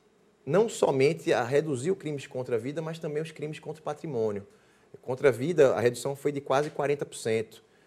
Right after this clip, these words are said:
E contra o patrimônio, a redução foi ainda maior. Foi em torno de quarenta e seis por cento o número de redução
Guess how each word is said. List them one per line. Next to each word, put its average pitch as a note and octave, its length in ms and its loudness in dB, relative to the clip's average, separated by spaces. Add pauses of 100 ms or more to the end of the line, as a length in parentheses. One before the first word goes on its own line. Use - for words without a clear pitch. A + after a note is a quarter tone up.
(140)
E A2+ 80 -10
contra B2 280 -8
o - 20 -20
patrimônio, A#2+ 500 -4
a - 20 -4
redução A2+ 360 -4
foi A#2+ 160 -4
ainda C3+ 160 -4
maior. C3 340 4
Foi A2 380 -4
em G#2 60 -14
torno A2 260 -2
de A2+ 80 -8
quarenta A#2 340 -2
e B2 40 -4
seis A#2 220 -6
por - 140 -12
cento G2+ 280 -6
o - 20 -10
número G#2 220 -2
de G2+ 60 -10
redução F#2+ 520 -8